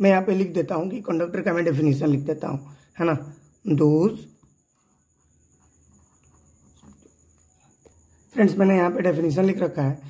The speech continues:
those substance through which electricity passes called conductor, यानी कि ऐसा पदार्थ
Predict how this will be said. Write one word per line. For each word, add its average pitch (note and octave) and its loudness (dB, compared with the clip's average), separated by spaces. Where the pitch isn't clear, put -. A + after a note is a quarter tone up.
those G#3 6
substance D#3+ -4
through G3 -2
which G#3+ -4
electricity F#3 -4
passes F3+ -2
called F#3 0
conductor, C#3+ -2
यानी F3 2
कि G3+ 2
ऐसा G#3 0
पदार्थ F#3+ 2